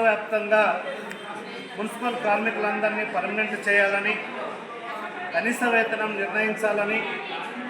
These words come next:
రాష్ట్ర ప్రభుత్వం నిర్ణయించబోయే రెండో పిఆర్సీలో కనీస వేతనం ఇరవై ఆరు వేలుగా నిర్ణయించాలని, రాష్ట్ర ప్రభుత్వం ఏదైతే జీవో నెంబర్ పది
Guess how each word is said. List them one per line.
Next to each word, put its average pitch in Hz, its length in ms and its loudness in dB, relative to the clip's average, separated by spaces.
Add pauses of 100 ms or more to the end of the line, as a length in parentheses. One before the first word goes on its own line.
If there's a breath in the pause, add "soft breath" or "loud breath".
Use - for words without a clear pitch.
(760)
రాష్ట్ర 226 360 2
ప్రభుత్వం 226 560 0
నిర్ణయించబోయే 220 720 2 (120)
రెండో 214 200 2 (140)
పిఆర్సీలో 220 640 4 (1600)
కనీస 240 260 2 (140)
వేతనం 226 400 2 (100)
ఇరవై 220 280 8
ఆరు 226 160 6
వేలుగా 220 360 4 (100)
నిర్ణయించాలని, 214 800 0 (1600)
రాష్ట్ర 233 280 2 (100)
ప్రభుత్వం 233 440 -2 (140)
ఏదైతే 226 420 4 (1040)
జీవో 233 240 4 (120)
నెంబర్ 233 280 2 (100)
పది 220 160 0